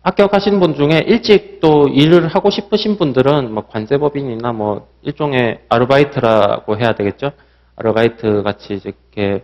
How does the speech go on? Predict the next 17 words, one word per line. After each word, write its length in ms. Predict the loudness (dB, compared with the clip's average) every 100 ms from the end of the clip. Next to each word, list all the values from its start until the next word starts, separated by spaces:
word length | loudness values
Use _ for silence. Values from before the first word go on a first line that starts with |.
| -2
미리 280 | 2 2 0
취직하시는 1080 | -2 -2 -2 0 2 2 0 -2 -4 -8 -8
분도 260 | -2 0
많이 380 | 0 0 0 -2
계세요. 420 | -2 0 2 2
그래서 340 | -2 -2 -4 -2
취직하실 580 | 0 0 0 0 0 0
분들은 500 | 0 2 0 0 -6 -20 _ _
내년까지 520 | -4 -4 -2 -2 -2 -2
기다릴 440 | 0 0 2 0
거 100 | 0
없이 380 | -4 -4 -6 -6 -8 _ _ -2
빨리 500 | 0 2 2 0 -2
또 300 | -2 -2 -4
취직하실 560 | -12 -14 -10 -6 -2 -4
수도 260 | -4 -6
있으니까, 680 | -6 -8 -10 -10 -2 -2 -2